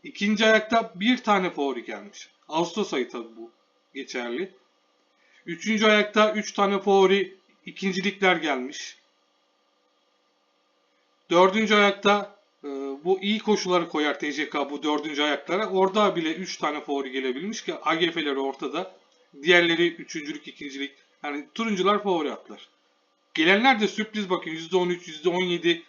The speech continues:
yüzde on üç, yüzde dokuz oynanma oranlı, ganyanlı atlar gelmiş. İşinize yara-, yarayacaktır. Bu bilgiyi işte paraya çevirmek keyiflidir. Zevkli tarafı budur.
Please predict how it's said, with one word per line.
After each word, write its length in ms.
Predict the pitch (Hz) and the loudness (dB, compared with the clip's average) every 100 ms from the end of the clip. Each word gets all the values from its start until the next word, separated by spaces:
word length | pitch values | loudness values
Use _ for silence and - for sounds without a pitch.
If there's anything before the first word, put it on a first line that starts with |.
| _ _ | _ _
yüzde 280 | 151 160 160 | -16 -6 0
on 140 | 180 175 | 2 0
üç, 300 | 170 - - _ _ - | -4 -10 -16 _ _ -12
yüzde 320 | 151 156 175 | -8 -4 0
dokuz 360 | 175 185 170 - | 0 0 -4 -4
oynanma 420 | 151 160 165 185 | -4 -2 -2 -2
oranlı, 520 | 180 165 165 160 175 - | -2 2 0 0 -6 -2
ganyanlı 480 | 156 170 180 175 165 | 0 0 -2 -2 -4
atlar 300 | - 151 135 | -4 -4 -4
gelmiş. 440 | 117 98 95 - _ _ _ _ - | -8 -14 -18 -20 _ _ _ _ -14
İşinize 420 | 190 208 190 190 | -8 -4 -2 2
yara-, 240 | 185 190 196 | 4 2 -2
yarayacaktır. 680 | 156 165 196 214 247 - 226 - _ _ _ | -2 0 0 0 -2 -2 -8 -8 _ _ _
Bu 180 | 214 254 | -4 0
bilgiyi 320 | 247 170 214 | 0 0 -2
işte 280 | 240 - 262 - _ _ _ | -2 -4 -6 -8 _ _ _
paraya 300 | 208 247 269 | 0 4 2
çevirmek 480 | 247 214 202 180 170 - - | 2 2 2 2 -2 -8 -4
keyiflidir. 540 | 165 160 151 127 131 | 0 0 -2 -6 -4
Zevkli 400 | 123 160 160 170 | -2 -2 -2 -4
tarafı 400 | - 160 139 220 | -6 -6 -4 -6
budur. 320 | 175 - - | -8 -10 -14